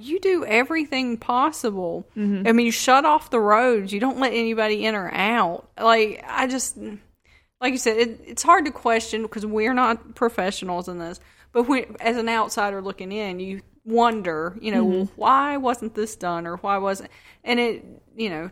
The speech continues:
Speaker 1: doesn't make sense to us.
Speaker 2: Mm-hmm.
Speaker 1: And, you know, I think part of it too, though, when you're dealing with smaller rural police departments who aren't used to dealing with this kind of thing, that makes a difference too.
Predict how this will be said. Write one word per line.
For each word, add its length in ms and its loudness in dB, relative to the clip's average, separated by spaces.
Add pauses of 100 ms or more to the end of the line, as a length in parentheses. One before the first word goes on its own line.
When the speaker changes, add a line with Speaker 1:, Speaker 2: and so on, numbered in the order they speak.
Speaker 1:
doesn't 260 0
make 180 -4
sense 280 -6
to 120 -8
us. 220 -4
Speaker 2:
Mm-hmm. 360 2
Speaker 1:
And, 120 -2
you 80 -4
know, 60 -8 (400)
I 120 2
think 220 -2
part 200 2
of 120 0
it 120 -8
too, 220 -4
though, 320 -2 (420)
when 140 -4
you're 100 0
dealing 420 0
with 540 -4 (100)
smaller 920 2 (440)
rural 800 2
police 360 0
departments 520 -2
who 160 0
aren't 320 4
used 240 -2
to 80 -4
dealing 280 -4
with 120 -8
this 140 -10
kind 260 -10
of 80 -16
thing, 420 -16 (580)
that 200 2
makes 240 2
a 60 4
difference 440 0
too. 460 -2